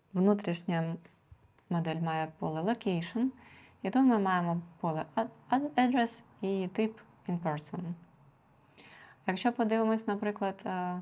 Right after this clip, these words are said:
на інформацію про Flutteristas Conference, е, то тут Location має type Online, і тому маємо поруч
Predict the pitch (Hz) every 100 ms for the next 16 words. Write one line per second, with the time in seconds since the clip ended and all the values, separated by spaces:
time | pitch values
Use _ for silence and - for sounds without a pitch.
0 | - - - 190 190 196 190 190 185 185
1 | 185 180 180 185 208 214 311 - 185 -
2 | - 170 170 165 156 165 - - - -
3 | - - - - - 170 165 170 196 202
4 | 254 - 226 214 233 240 - 202 190 196
5 | 185 185 196 202 - - - - - 202
6 | 185 165 151 165 175 - - - 170 175
7 | 196 214 185 185 170 170 170 170 165